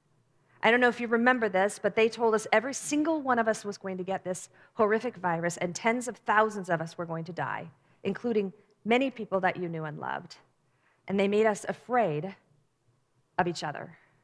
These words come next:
afraid of the women in this room. And we stayed apart for weeks and months because of it. Pastor Mike rushed to our computer screens, of course, quickly, telling us, "God's in charge, you need to pray,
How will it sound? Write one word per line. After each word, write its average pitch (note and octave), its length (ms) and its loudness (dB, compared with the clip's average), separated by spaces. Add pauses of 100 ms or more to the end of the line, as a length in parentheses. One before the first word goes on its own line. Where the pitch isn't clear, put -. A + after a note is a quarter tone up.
(520)
afraid A3+ 380 2
of G3+ 80 -2
the G3+ 80 -2
women G3 240 -6
in D#3 120 -8
this D#3+ 220 -14
room. - 300 -12 (2000)
And G3 120 -4
we G3 80 0
stayed A3 240 0
apart F#3 420 0
for E3 300 -6
weeks G#3 500 -10 (600)
and F3+ 120 -4
months - 500 -8 (120)
because F3 260 -10
of E3 100 -8
it. C#3 180 -10 (760)
Pastor E4 280 4
Mike D4+ 220 4
rushed B3+ 260 4
to C4+ 80 -2
our B3 120 6
computer A#3+ 360 0
screens, A3 340 0
of A3 80 -6
course, C4 380 4
quickly, C4+ 560 4 (360)
telling B3+ 360 4
us, A#3+ 300 2
"God's B3 320 6
in C4 120 -2
charge, A3 580 2
you G#3+ 160 -2
need A3 200 0
to G3+ 80 -10
pray, G#3+ 640 4